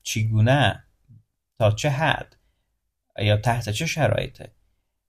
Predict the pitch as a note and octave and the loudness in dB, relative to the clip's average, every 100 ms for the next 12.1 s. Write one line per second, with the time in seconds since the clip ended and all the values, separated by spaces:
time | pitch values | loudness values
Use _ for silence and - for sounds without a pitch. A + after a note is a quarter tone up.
0 | _ - F#2 F2 E2+ - G#2 - - G2+ | _ -10 -8 -6 -8 -4 -4 -4 -2 0
1 | G2+ G#2+ B2+ D#3+ D#3 D3+ D3 D3 B2 G#2 | 0 4 4 4 0 0 -2 -2 0 2
2 | G2+ G2 G2 G#2+ A2 A2+ G#2 G2 - A2 | 2 0 2 4 4 2 -2 -6 0 2
3 | A#2+ B2 A#2+ G#2 F#2+ G2+ A2+ A#2 A#2 A#2+ | 2 0 -2 -2 0 0 2 0 -2 -6
4 | C3+ _ G#2+ F2+ F2+ G2+ G#2 F#2 G2 A#2 | -14 _ -6 -6 -4 -4 -2 0 0 0
5 | B2+ A#2+ B2 - _ - G#2+ G#2 G#2 G2 | 0 -2 -6 -10 _ -6 -2 -2 0 -2
6 | G2+ G2+ A2+ B2 A#2+ G2+ F#2 F#2 - - | -2 0 0 0 -2 -2 -2 -6 -10 -10
7 | - - - _ _ _ _ _ _ _ | -12 -16 -18 _ _ _ _ _ _ _
8 | A2+ A2 C#3 D#3 C3+ C3 C3+ C3 B2 - | 4 6 4 2 2 4 6 4 2 0
9 | A2 A#2+ A2+ - G#2 A2 A#2+ A2+ G#2 G#2+ | 0 0 -4 0 2 2 2 0 2 0
10 | G#2 - - - - - _ _ _ _ | -2 -6 -10 -16 -18 -20 _ _ _ _
11 | - C#3 E3+ E3 G#3 G3 F#3+ F#3 F3 C#3+ | 0 0 0 2 4 2 -2 -2 2 2